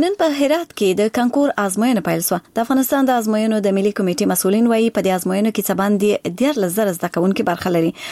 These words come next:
د افغانستان د ازموینو د ملي ادارې سرپرست عبدالقدیر خموش ډاډ ورکړی چې د بایومټریک سیستم په کارولو سره تر ډیره د تقلب کاریو مخه نیول سوې ده. له سیمې د ازادي راډیو خبریال له مسؤلینو سره تر خبرو وروسته وویل چې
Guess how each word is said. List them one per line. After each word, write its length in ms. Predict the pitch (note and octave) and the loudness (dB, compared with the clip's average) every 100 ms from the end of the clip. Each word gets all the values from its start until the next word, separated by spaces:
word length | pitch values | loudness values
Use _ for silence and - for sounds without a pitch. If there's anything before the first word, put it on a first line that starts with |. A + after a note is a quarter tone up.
| - | -6
د 80 | F#3+ | -4
افغانستان 420 | G3 G#3 G3+ A3+ G#3+ | -2 -2 0 0 0
د 120 | G3+ | 0
ازموینو 320 | G3+ G#3 A3 | 0 0 0
د 60 | G3 | 0
ملي 140 | G3 G#3+ | 2 2
ادارې 340 | G3 F#3+ G3+ | 2 0 0
سرپرست 460 | - G3 G3+ G#3+ - | -2 -2 -2 -2 -2
عبدالقدیر 580 | F#3 F3+ F#3 G#3 F#3 F#3+ - | -2 -2 -2 -2 0 0 -2
خموش 400 | F#3 G#3+ B3 - | -2 0 0 -2
ډاډ 400 | F#3+ A3 C#4 A3+ | -2 -2 0 -2
ورکړی 280 | G#3+ G#3+ G#3 | 0 0 0
چې 460 | A#3 A3 - - A3 | -2 -4 -12 -6 0
د 120 | A3+ G#3+ | 0 0
بایومټریک 440 | G3+ G3+ G#3+ G#3+ - | -2 -2 -2 -4 -2
سیستم 320 | G3 A#3 G3+ | -2 -2 -2
په 120 | F#3+ | -2
کارولو 340 | F#3+ F3+ B3 C4 | 0 2 2 0
سره 180 | - A#3 A3+ | 0 -2 -2
تر 140 | G#3+ G#3+ | -2 0
ډیره 220 | D4+ A3 F3+ | 0 0 -2
د 80 | F3+ | -6
تقلب 380 | - E3+ F3 - - | -4 -4 -4 -8 -6
کاریو 340 | E3+ G3+ B3+ C4 C4 - - G#3 A3 | -2 2 2 0 -2 -14 -4 0 0
مخه 220 | - G3+ | 0 -2
نیول 200 | G3+ G#3 G3+ | 0 0 0
سوې 140 | D#3 E3 | 0 0
ده. 80 | E3+ - - - | -4 -14 -10 0
له 100 | B3+ C4 | 0 2
سیمې 180 | D4 | 2
د 100 | C4+ | 0
ازادي 240 | B3 A#3 A#3 | -2 0 0
راډیو 200 | A3 G#3+ G#3+ | 0 -2 -2
خبریال 440 | G3 G3+ A3 G#3+ - F#3+ | 0 2 2 0 0 0
له 80 | F3+ | 0
مسؤلینو 560 | F#3 - G#3 G3+ A3+ G#3+ | -2 0 0 2 2 0
سره 160 | F3+ F3 | -2 -4
تر 120 | F3 - | -6 -4
خبرو 240 | G3 F3 | 0 0
وروسته 360 | F3 C4+ - A#3+ | 2 0 0 2
وویل 200 | A3+ G#3 | 2 2
چې 420 | A#3 G#3 - - | 0 -4 -8 -16